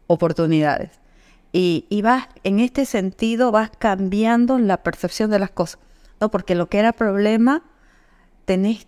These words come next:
que hacer que la persona que viene a, a traértelo así como un problema y está agobiado, digo, "Oportunidades, oportunidad." Y vos mismo vas cambiando y tenés que ir cambiándote para la gente, ¿no? Entonces, es un,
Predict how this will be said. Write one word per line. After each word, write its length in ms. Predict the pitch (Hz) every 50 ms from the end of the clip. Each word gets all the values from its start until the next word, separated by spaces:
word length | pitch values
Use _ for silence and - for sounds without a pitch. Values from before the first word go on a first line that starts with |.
| -
que 400 | - 262 254 247 254 262 - - -
hacer 300 | 151 170 - 220 220 -
que 80 | 226
la 180 | 208 196 180 -
persona 540 | - - 180 - - 233 226 233 226 220 -
que 100 | 185 175
viene 300 | 185 196 226 247 254 233
a, 180 | 208 190 - -
a 100 | 156 156
traértelo 500 | - 170 165 170 190 196 - - 202 214
así 160 | 214 - -
como 180 | 226 - 175 208
un 120 | 226 220
problema 600 | - 240 208 196 202 214 220 226 226 226 220 208 196
y 100 | 185 185
está 300 | 170 175 - - 220 226
agobiado, 600 | 220 202 185 180 190 214 226 233 247 262 285 311 - _ _ _ _ _ _ -
digo, 240 | - 190 185 - - _ _ _ _ _ - _ _ _ _
"Oportunidades, 1040 | - 180 - 175 175 - - 175 175 175 170 156 127 - - - - - - - - _ _ _ _ _ _ _ _ _ _ _ - -
oportunidad." 640 | 185 185 190 180 - 180 170 175 170 147 117 - - _ - _ - _ - _ _ _ _ _ - -
Y 120 | 214 220
vos 200 | 208 254 269 262
mismo 320 | 285 285 294 294 302 277 233
vas 160 | 254 262 262
cambiando 680 | - - 247 233 226 220 240 254 262 262 269 285 277 -
y 100 | - -
tenés 340 | - 190 180 196 220 214 -
que 200 | - - 208 202
ir 200 | 220 233 233 -
cambiándote 680 | - 208 185 185 180 202 220 233 240 240 233 - 254 254
para 240 | - - 190 165 156
la 120 | - -
gente, 500 | - - 262 269 269 254 226 - - - - _ _ _ _ _ _ - - -
¿no? 80 | 214
Entonces, 420 | 220 220 226 220 220 - 247 220 - -
es 160 | 214 214 -
un, 260 | 254 254 254 254 247